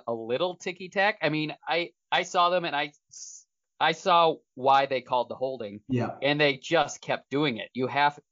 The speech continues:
Speaker 1: after that first or second one, you kinda have to understand at that point that they're gonna call that. <laughs> They're, you know, so it, it's, it's sort of, yeah, I don't know. It's, it was frustrating.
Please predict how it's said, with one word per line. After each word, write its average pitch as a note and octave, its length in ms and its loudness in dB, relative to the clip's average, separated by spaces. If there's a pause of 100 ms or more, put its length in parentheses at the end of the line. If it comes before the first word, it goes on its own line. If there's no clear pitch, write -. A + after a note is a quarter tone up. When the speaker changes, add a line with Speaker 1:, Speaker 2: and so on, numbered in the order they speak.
(260)
Speaker 1:
after C#3+ 440 2
that A#2+ 260 2
first F3+ 340 0
or C3 40 -8
second C#3+ 400 -4
one, C3 380 0 (400)
you F#3 140 -4
kinda D#3+ 320 2
have C3+ 260 2
to - 160 0
understand C#3 720 0
at A2+ 180 0
that A2 240 -6
point A2+ 360 -4
that A#2 200 0
they're A#2+ 140 -2
gonna A#2 220 -4
call G3+ 400 4
that. - 240 -6 (300)
<laughs> - 300 -20
They're, C3+ 500 2
you C#3+ 100 0
know, D3+ 200 4
so D3+ 380 4 (100)
it, D3 260 2
it's, - 300 -2 (400)
it's C#3 160 -4
sort F3 280 6
of, - 0 - (380)
yeah, G#2+ 200 0
I A#2+ 140 2
don't A#2 160 -6
know. E2+ 280 -16
It's, B2 240 -2 (380)
it D#3 100 4
was C#3+ 280 4
frustrating. F#2+ 640 -4